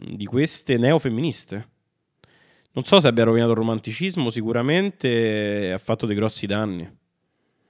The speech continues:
Ha svilito il maschio bianco etero.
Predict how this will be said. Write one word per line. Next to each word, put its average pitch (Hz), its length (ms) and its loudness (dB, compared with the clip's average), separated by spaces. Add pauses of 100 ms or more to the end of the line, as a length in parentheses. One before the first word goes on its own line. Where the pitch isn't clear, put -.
Ha 104 120 -6
svilito 117 640 -2
il 104 120 -4
maschio 110 420 -8
bianco 104 380 -8
etero. 90 460 -8